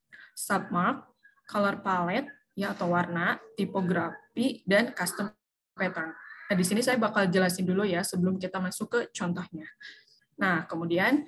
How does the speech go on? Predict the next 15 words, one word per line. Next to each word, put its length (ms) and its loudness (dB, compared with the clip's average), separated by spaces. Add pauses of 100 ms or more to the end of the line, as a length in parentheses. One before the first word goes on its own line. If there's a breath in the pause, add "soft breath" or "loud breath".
(160)
ada 240 4
fotografi. 720 0 (960 soft breath)
Kan, 160 4
eh, 480 2 (320)
di 160 0
sini 160 0
teman-teman, 560 2 (960)
eh, 400 4
pasti 480 2
ya, 80 8
<laughs> 640 0
menurut 240 2
saya 160 6
nih 160 2
ya, 60 2